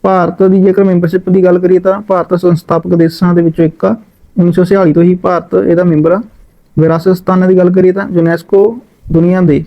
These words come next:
ਪ੍ਰਾਕ੍ਰਿਤਿਕ ਅਤੇ ਸੱਭਿਆਚਾਰਕ ਸਥਾਨਾਂ ਨੂੰ ਵਿਰਾਸਤ ਸਥਾਨ ਘੋਸ਼ਿਤ ਕਰਦੀ ਹੈ। ਭਾਰਤ ਦੇ ਵਿੱਚ ਇਸ ਵੇਲੇ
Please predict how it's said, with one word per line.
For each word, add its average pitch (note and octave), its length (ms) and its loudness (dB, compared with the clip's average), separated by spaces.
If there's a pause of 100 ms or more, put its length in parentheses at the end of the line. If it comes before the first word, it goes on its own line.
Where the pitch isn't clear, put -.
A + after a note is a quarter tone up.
ਪ੍ਰਾਕ੍ਰਿਤਿਕ F#3 600 -2
ਅਤੇ F3+ 160 0
ਸੱਭਿਆਚਾਰਕ F3+ 540 -2
ਸਥਾਨਾਂ E3 320 -2
ਨੂੰ F3 160 2
ਵਿਰਾਸਤ F3 520 0
ਸਥਾਨ D#3+ 340 -2 (100)
ਘੋਸ਼ਿਤ E3 240 -4
ਕਰਦੀ D#3 380 -2
ਹੈ। G#3 120 -2 (1080)
ਭਾਰਤ G3 300 0
ਦੇ G#3 160 2
ਵਿੱਚ F#3 260 0
ਇਸ F3+ 240 0
ਵੇਲੇ E3+ 280 2